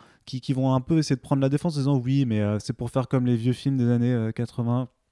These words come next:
ou les films des années deux mille. Bah non, mais en fait, si on n'est plus dans les années quatre-vingts ou deux mille et qu'on, euh,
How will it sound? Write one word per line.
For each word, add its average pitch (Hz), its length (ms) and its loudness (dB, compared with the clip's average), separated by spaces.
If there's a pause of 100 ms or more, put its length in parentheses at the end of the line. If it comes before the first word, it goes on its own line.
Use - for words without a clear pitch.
(200)
ou 135 100 4
les 120 80 6
films 127 200 0
des 120 80 2
années 120 180 0
deux 120 100 0
mille. 165 140 0
Bah 131 120 2
non, 170 120 2
mais 131 80 0
en 123 40 -4
fait, 165 140 -4
si - 120 -8
on 127 40 -2
n'est 120 120 0
plus - 140 -6
dans 131 120 0
les 127 160 -2
années 127 160 -2
quatre-vingts 139 320 -4
ou 127 80 0
deux 127 140 2
mille 143 220 0
et 117 80 2
qu'on, 113 360 0
euh, 117 80 -6